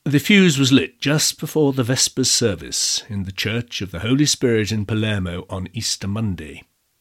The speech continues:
with the massacre of a group of French officials. The slaughter then spread out across the island, with the French inability to pronounce Sicily,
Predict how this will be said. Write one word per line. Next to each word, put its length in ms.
with 140
the 100
massacre 580
of 80
a 60
group 340
of 100
French 320
officials. 640
The 100
slaughter 380
then 180
spread 380
out 180
across 320
the 120
island, 520
with 220
the 100
French 420
inability 720
to 120
pronounce 540
Sicily, 960